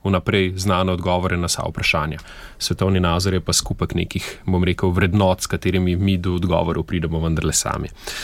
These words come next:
In, eh, tukaj se je pač dobro vprašati, ali, ali si želimo mi države, kjer o vsem odloča država, ali si želimo vseeno malo več te, bom rekel, pozitivne iniciative ali pa osebne iniciative posameznikov. In to je tudi eno izmed vprašanj,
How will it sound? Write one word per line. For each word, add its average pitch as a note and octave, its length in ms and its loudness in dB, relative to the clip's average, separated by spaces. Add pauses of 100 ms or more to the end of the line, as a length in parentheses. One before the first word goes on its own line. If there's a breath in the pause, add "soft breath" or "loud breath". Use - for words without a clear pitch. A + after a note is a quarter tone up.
(440 loud breath)
In, F#2+ 220 6
eh, F#2 220 2 (120)
tukaj D#3 220 0
se - 120 2
je A#2+ 40 -6
pač B2 180 0
dobro A#2 240 2
vprašati, G#2 520 -2
ali, F#2 340 -2
ali F#2+ 160 -2
si - 140 0
želimo G#2 380 2
mi G#2 200 2 (140)
države, G2 540 4
kjer F#2+ 380 -2
o F2+ 120 -2
vsem G2+ 320 0 (120)
odloča A2 460 -2 (160)
država, G#2 600 4 (120)
ali B2 140 -2
si A#2 160 0
želimo G#2+ 360 2
vseeno G#2 300 2
malo F#2+ 280 4
več F#2 240 0
te, F2+ 200 -4 (160)
bom F#2+ 260 2
rekel, F#2 240 2
pozitivne G2 580 0
iniciative G2 600 0
ali F2+ 100 2
pa - 100 -2
osebne F#2 340 0
iniciative E2+ 560 0
posameznikov. - 720 -6 (680 loud breath)
In F2+ 240 4
to A#2 120 2
je A2+ 120 2
tudi A#2+ 240 2
eno G2 240 2
izmed G#2 260 2
vprašanj, G2 460 0